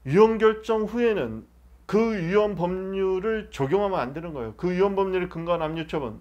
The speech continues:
무효입니다. 또는 유언 결정 후 유언 법률을 근거해서 다시 처분해서 그것도 무효입니다. 우리가 여기서 말하는 유언 결정의, 유언 법률에 근거한 처분의 효력 취소 사유는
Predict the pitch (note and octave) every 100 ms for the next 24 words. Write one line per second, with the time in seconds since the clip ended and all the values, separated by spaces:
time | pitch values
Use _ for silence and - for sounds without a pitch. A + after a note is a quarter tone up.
0 | - A#2+ B2+ D#3+ C#3 - F#2 - _ -
1 | - - A#3 A#3 F3+ G3+ G3+ G3 G3 G3
2 | F#3 G#3+ A3+ D3 D3 F#3+ G3 G3 F#3 F3+
3 | F3+ F3 F3+ - D#3 - F#3 F3+ E3+ C3
4 | G#2 - D#3 - C3+ C3+ C3+ A#2+ G#2 B2+
5 | F3 _ - - - - - - D3+ G#3+
6 | G3+ G3 F#3+ F#3 F#3 D#3+ B2 E3 G3 G3
7 | G3 F#3+ F#3 - - - - C#3 F#3 F3
8 | F3 E3+ E3 D3 D#3 E3 E3 D#3+ G3 F#3
9 | E3 F3+ F3+ - G#3 G3+ F3+ D3+ D3+ C3
10 | G2+